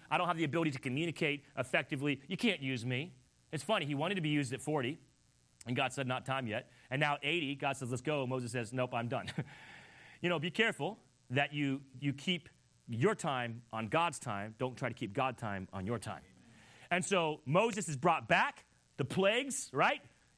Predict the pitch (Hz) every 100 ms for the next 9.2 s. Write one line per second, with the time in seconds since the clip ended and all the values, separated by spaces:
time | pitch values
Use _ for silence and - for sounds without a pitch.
0 | - 185 160 196 139 190 185 - 180 180
1 | 202 - 196 190 151 - - 277 220 131
2 | 90 - - - - - 180 151 127 -
3 | 226 233 226 220 208 233 262 - - -
4 | 175 160 175 160 147 - 202 208 214 185
5 | - 170 156 175 180 170 - 135 123 -
6 | 233 277 - - _ - 214 226 220 -
7 | 165 139 202 185 - - - - 170 214
8 | 233 214 175 240 240 202 - 226 190 147
9 | 147